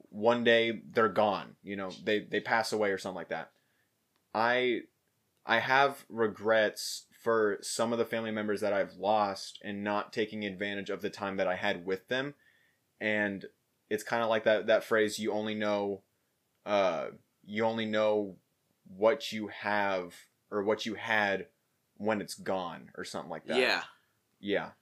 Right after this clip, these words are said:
Speaker 1: that, that would, that would be my biggest regret, not taking advantage of what I have in the moment and then realizing that it's all gone later.
Speaker 2: That's, no, I, I would agree with you with that. So, we're running on thirty minutes of time right now.
Speaker 1: Ooh.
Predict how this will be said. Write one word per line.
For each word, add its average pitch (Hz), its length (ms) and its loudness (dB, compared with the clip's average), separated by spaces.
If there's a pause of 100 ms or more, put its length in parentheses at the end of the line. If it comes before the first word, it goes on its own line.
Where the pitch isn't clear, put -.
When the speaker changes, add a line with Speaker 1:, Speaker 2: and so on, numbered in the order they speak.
Speaker 1:
that, 107 240 4
that 110 140 6
would, 113 240 4
that 113 140 6
would 113 120 2
be 110 80 -4
my 101 200 0
biggest 98 360 -4
regret, 95 200 -4
not 104 300 -2
taking 117 320 -4
advantage 98 520 -4
of 92 360 -6
what 98 320 0
I 98 80 4
have 98 460 0
in 98 160 -8
the 95 80 -6
moment 104 440 -6 (880)
and 95 440 -6 (100)
then 95 260 -2
realizing 95 520 2
that 90 100 -4
it's 87 140 -8
all 90 100 -4
gone 85 260 -10
later. 80 280 -14 (260)
Speaker 2:
That's, 104 400 -8 (140)
no, 92 120 -4
I, 92 440 0
I 113 140 2
would 110 180 -4
agree 98 280 -8
with 95 160 -10
you 95 100 -8
with 92 140 -14
that. 101 260 -4
So, 131 340 0 (300)
we're 110 100 -14
running 160 220 0
on 135 160 -2
thirty 131 240 -2
minutes 107 360 -6
of 101 100 -8
time 98 280 -4
right 92 180 -2
now. 92 260 -2 (200)
Speaker 1:
Ooh. 120 340 10